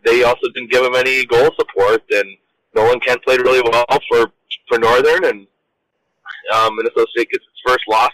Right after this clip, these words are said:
in a long time. I don't think it killed them a lot. I think they went from one to three in the pairwise,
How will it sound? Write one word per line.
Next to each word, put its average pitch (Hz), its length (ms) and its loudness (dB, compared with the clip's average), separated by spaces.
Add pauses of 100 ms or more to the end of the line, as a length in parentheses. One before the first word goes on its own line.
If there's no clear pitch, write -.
in 123 80 -4
a 113 60 0
long 117 220 0 (100)
time. 123 220 -2
I 110 40 -4
don't 110 200 -2 (180)
think - 160 -6
it 104 80 -10 (460)
killed 120 160 2
them 113 100 -2
a 107 60 -2
lot. 107 280 2
I 107 120 -10
think - 160 -4
they 104 120 -2
went 107 240 0
from 101 140 -8
one 107 220 -2
to 101 180 -12
three 110 180 -2
in 107 80 -2
the 101 160 -10
pairwise, 117 420 2